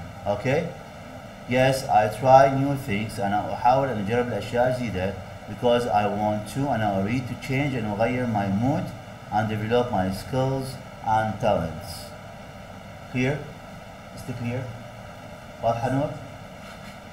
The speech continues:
So why do you want to try new things? Yes, why do you want to, example, like a new O S, a new iPhone has issued. Okay, yes, iPhone جديد قد أصدر. Okay,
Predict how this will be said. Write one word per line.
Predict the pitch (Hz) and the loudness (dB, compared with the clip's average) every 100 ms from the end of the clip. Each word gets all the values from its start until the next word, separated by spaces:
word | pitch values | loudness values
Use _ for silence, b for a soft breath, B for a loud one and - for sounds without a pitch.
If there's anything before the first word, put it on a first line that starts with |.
| - - - - - - | -16 -16 -16 -16 -16 -6
So | 131 131 | 2 8
why | 151 | 8
do | 151 | 8
you | |
want | 143 143 | 2 2
to | 131 | 0
try | 139 131 | 2 4
new | 123 131 | 4 2
things? | 147 160 190 - - - - - - - - - - - - - - - - - - - - | 0 -2 -2 -6 -12 -14 -14 -16 -16 -16 -16 -16 -16 -16 -16 -16 -16 -16 -16 -16 -16 -14 -4
Yes, | 120 117 | -2 2
why | 135 147 | 10 10
do | 147 | 10
you | 147 | 4
want | 139 143 | 2 2
to, | - - - 131 | -2 -10 -10 -8
example, | 151 170 160 - - 113 | -2 10 10 10 4 6
like | 143 151 151 - | 10 10 10 2
a | 127 | 2
new | 139 165 | 2 2
O | 156 156 160 127 | 6 6 6 4
S, | 127 127 - - - - - | 6 6 4 -4 -12 -10 -2
a | 127 | 0
new | 151 | 2
iPhone | 165 151 156 156 156 160 160 165 143 | 4 10 12 10 6 6 6 6 6
has | 143 139 135 | 8 8 6
issued. | 120 - 143 131 98 - - - - - - | -4 -4 0 0 0 -4 -10 -14 -14 -14 6
Okay, | 131 143 - 107 - 113 117 113 | 10 10 8 -2 -6 -10 -8 -2
yes, | 123 123 - - - - - | 0 -2 -8 -12 -14 -2 8
iPhone | 143 151 160 143 | 8 8 4 2
جديد | 131 165 - | 2 0 8
قد | 147 147 135 | 8 8 0
أصدر. | 143 - 101 - | -2 0 0 2
Okay, | 117 113 | 2 2